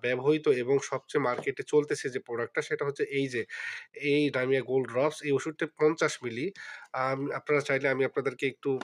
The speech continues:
প্রোডাক্টটা খুলে দেখানোর চেষ্টা করতেছি, একটু ভালো করে দেখুন। এই যে এই প্রোডাক্টটার, এটার, আহ,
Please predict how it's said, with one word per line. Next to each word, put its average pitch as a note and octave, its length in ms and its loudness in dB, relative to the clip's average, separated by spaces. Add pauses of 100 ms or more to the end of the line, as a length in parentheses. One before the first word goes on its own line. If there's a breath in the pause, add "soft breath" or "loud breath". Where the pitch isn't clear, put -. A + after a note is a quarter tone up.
প্রোডাক্টটা B2+ 460 -2
খুলে B2 480 0
দেখানোর B2 360 -2
চেষ্টা - 280 -4
করতেছি, C3+ 400 -4
একটু B2 160 -6
ভালো A#2 220 -2
করে B2+ 160 0
দেখুন। A#2+ 380 0 (1600 loud breath)
এই D3+ 200 4
যে C3+ 340 4 (380)
এই C3+ 100 -2
প্রোডাক্টটার, C3+ 680 0
এটার, B2+ 460 0 (1300 loud breath)
আহ, A2 520 -4